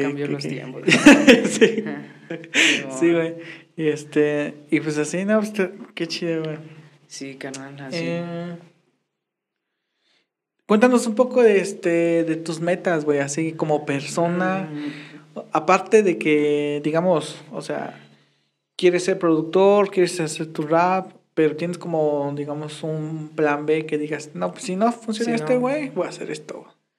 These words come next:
Speaker 1: Pues, ahora sí que, pues, no tengo otros planes más que
Speaker 2: <laughs>
Speaker 1: eso, ser
Speaker 2: Como que está muy
Speaker 1: rapero,
Speaker 2: decidido.
Speaker 1: ajá, más decidido, y si no se hace, pues, nada,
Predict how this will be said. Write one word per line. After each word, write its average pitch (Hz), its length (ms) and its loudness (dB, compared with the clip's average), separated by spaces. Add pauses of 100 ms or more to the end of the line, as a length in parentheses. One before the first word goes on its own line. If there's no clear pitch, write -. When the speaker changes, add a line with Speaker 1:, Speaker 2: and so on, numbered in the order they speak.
(280)
Speaker 1:
Pues, 151 200 -2
ahora 185 220 -2
sí 180 220 -10
que, 131 500 -10 (120)
pues, 143 120 -16
no 147 200 -10
tengo 156 240 -6
otros 151 260 -8
planes 127 420 -14
más 139 220 -12
que 120 240 -6
Speaker 2:
<laughs> - 0 -
Speaker 1:
eso, - 80 4 (520)
ser 151 200 0
Speaker 2:
Como 151 100 -2
que 147 60 0
está 190 160 2
muy 202 120 6
Speaker 1:
rapero, 190 140 6
Speaker 2:
decidido. 175 300 2
Speaker 1:
ajá, 151 160 -6 (120)
más 143 180 -4
decidido, 143 600 -8
y 147 80 -12
si 139 220 -10
no 147 180 -6
se 160 140 -4
hace, 185 180 -6
pues, 127 260 -10
nada, 131 260 -14